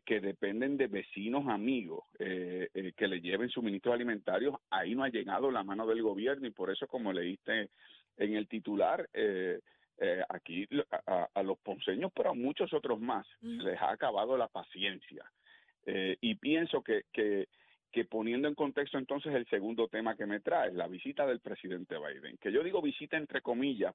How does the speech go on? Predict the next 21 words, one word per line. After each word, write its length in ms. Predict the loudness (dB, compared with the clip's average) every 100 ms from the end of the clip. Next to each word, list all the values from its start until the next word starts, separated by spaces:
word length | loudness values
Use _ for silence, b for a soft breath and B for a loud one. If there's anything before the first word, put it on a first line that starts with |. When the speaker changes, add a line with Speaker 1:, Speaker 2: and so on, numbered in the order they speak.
| -4
Speaker 1:
porque 540 | -8 -6 -2 0 0
eso 240 | 0 2 2
duró 260 | 2 2
menos 300 | 2 -2 -2
que 100 | -2
un 140 | -2 -2
estornudo. 760 | -2 -2 0 0 2 2 0 -8 B B B B B
Eh, 480 | -6 -4 -4 -4 -6 -4
estuvo 340 | -2 2 2
más 180 | 2 -2
tiempo 320 | -2 -2 0
en 60 | 0
el 80 | 2
avión 360 | 0 0 -2
de 100 | 0
lo 100 | 0
que 80 | 0
estuvo 300 | -4 0 2
en 60 | 2
Puerto 300 | -2 -4 -6
Rico. 340 | -12 -20 _